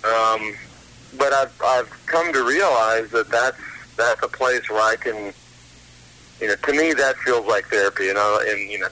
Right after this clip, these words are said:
especially if you're alone, you get out there three or four hours on a long ride and, and you just break it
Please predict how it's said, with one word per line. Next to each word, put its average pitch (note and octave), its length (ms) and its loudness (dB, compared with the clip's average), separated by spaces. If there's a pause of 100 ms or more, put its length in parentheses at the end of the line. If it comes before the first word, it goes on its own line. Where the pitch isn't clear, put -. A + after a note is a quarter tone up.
(160)
especially C#3 420 -2
if - 80 -6
you're G#2+ 140 2
alone, G#2+ 360 2
you G2 60 -10
get G2 160 0
out G2+ 200 0
there G2+ 180 2
three G#2+ 180 0
or G2 60 0
four G#2 200 0
hours F#2+ 580 0 (180)
on G2+ 80 2
a G2 100 2
long G2 280 2
ride F#2+ 400 2
and, F#2+ 220 -4
and G2+ 160 -4
you G2+ 100 -6
just G#2+ 260 -2
break G2 300 0
it - 80 -4